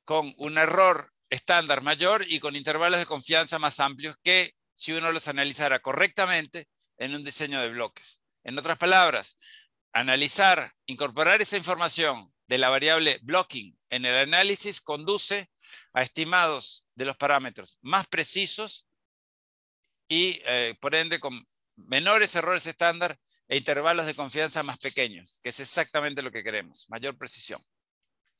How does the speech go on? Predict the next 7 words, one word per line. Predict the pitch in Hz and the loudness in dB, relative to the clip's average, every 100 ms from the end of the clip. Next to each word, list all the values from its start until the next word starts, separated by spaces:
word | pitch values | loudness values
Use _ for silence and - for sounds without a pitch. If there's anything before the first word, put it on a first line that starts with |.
| - - - - | -20 -20 -20 -4
Bien, | 131 160 - - - - _ | -4 -4 -10 -20 -20 -20 _
y | 214 | -4
formalmente, | 165 170 196 208 220 202 196 190 - _ - _ - _ _ - _ _ - | -2 2 2 6 4 4 0 -2 -6 _ -20 _ -20 _ _ -20 _ _ -10
lo | 143 | -4
que | 185 | 2
hay | 185 190 | 4 4
aquí, | 165 160 151 - | 4 2 0 -2